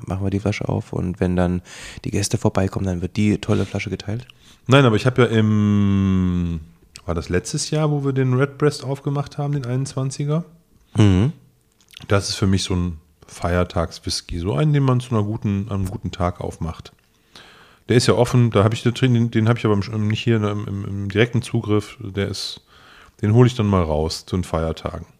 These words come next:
Speaker 2: Ansonsten muss natürlich Champagner kaltgestellt werden.
Speaker 1: Wirklich?
Speaker 2: Ja, klar. Mm, schönen Schaumwein, finde ich gut.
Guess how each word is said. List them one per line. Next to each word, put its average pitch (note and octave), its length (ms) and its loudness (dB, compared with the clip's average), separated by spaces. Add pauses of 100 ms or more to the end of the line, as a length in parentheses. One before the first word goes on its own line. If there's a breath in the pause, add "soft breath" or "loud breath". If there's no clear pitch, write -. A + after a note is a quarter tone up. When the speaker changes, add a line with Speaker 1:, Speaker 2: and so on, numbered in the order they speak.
(1700 loud breath)
Speaker 2:
Ansonsten F2+ 840 0
muss F2+ 160 -4
natürlich F#2+ 260 -4
Champagner A2 400 0
kaltgestellt G2 600 -2
werden. F2+ 380 0 (680)
Speaker 1:
Wirklich? C3 500 -4 (140)
Speaker 2:
Ja, F2+ 60 -6
klar. D#2+ 500 -4 (2250 loud breath)
Mm, G#2+ 560 4 (920)
schönen F2+ 260 -2
Schaumwein, F2 520 0
finde F2+ 200 -10
ich - 60 -20
gut. - 240 -10